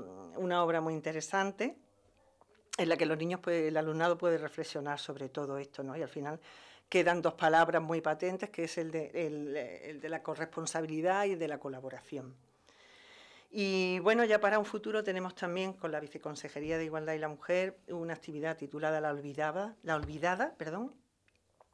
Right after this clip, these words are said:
en la que vamos a poner, a dar valor a la figura de María Teresa de León, muy interesante. Esto va a ser para el Día del Libro y va a ser, lo va a llevar a cabo Bio-, Vidriera Producciones.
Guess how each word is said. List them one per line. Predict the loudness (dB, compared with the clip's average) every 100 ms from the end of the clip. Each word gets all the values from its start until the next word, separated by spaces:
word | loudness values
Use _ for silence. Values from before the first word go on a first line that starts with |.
| _ _ -8
en | 0
la | 0 0
que | -2
vamos | -2 -6 -8
a | -6
poner, | -6 -6 -8 _ -8
a | -4
dar | -2 -2
valor | -2 -2 -2
a |
la | -6
figura | -8 -8 -6 -8 -14 -20 -20 _
de | -2 0
María | 0 -2 -4
Teresa | -6 -8 -4 -2 -2 -2 -4 -4
de | -4
León, | -2 -2 -4 -6
muy | -12
interesante. | -10 -10 -10 -8 -8 -8 -12 -12 -20 -20 -20 -20 -20 _ -6
Esto | -4 -4
va | -6
a |
ser | -4 -6
para | -6 -6
el | -4
Día | -6
del | -6 -6
Libro | -6 -2 -2 -4 -8 _ -20 -20 _ _ _
y | -4 0
va | 0
a | 0
ser, | -2 0 2
lo | 4
va | 6
a |
llevar | 6 4 4
a | 2
cabo | 4 6 4
Bio-, | 2 -2 -4
Vidriera | -6 -8 0 2 2 0 -2 -6
Producciones. | -6 -6 -8 -2 0 0